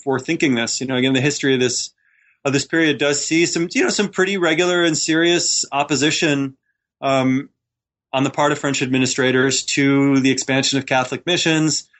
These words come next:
So, um, you know, they have perfectly real reasons for, um, religious reasons for opposing colonialism, right?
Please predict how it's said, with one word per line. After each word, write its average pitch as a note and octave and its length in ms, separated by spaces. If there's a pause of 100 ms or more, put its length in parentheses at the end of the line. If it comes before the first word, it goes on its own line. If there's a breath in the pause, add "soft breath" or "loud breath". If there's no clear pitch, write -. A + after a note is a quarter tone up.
(400 soft breath)
So, D#3+ 540
um, D#3 240
you F3+ 80
know, F#3+ 100
they G#3 120
have G3 300
perfectly D3+ 360
real C3+ 200
reasons C3 460
for, B2 600
um, A#2+ 400 (120)
religious G#3+ 460
reasons A2+ 340
for B2 160
opposing A#2 680
colonialism, A2+ 680 (400)
right? C3 280